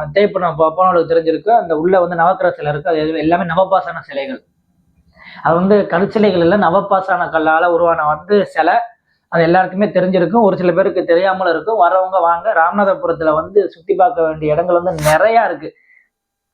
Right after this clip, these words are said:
ராமநாதபுரம் வந்து வறண்ட பூமி, வறண்ட பூமின்னு சொல்றாங்களே தவிர வந்து ராமநாதபுரம் சுத்தி பார்க்க வேண்டிய நிறையங்கள், இடங்கள் நிறைய இருக்கு. அதுக்கான வசதிகள் வந்து பண்ணி கொடுக்கறது இல்ல. வருமானத்தை மட்டும் எடுத்துக்கிட்டு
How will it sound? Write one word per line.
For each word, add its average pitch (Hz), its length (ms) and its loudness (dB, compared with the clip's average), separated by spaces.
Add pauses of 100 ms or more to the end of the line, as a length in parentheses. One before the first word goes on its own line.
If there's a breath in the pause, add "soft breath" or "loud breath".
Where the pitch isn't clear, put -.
(920)
ராமநாதபுரம் 202 640 2
வந்து 190 260 2
வறண்ட 196 320 2
பூமி, 196 200 -2
வறண்ட 190 300 2
பூமின்னு 185 320 -2
சொல்றாங்களே 170 520 0
தவிர 160 340 0
வந்து 160 220 -6 (140)
ராமநாதபுரம் 180 380 -2
சுத்தி 151 160 -8
பார்க்க 175 240 0
வேண்டிய 160 260 -4
நிறையங்கள், 165 380 0 (180)
இடங்கள் 175 340 -2
நிறைய 175 240 2
இருக்கு. 165 260 -4 (460 loud breath)
அதுக்கான 240 280 2
வசதிகள் 226 480 2
வந்து 240 180 0
பண்ணி 202 220 -2
கொடுக்கறது 202 340 2
இல்ல. 180 200 4 (720)
வருமானத்தை 214 460 0
மட்டும் 196 240 2
எடுத்துக்கிட்டு 180 460 0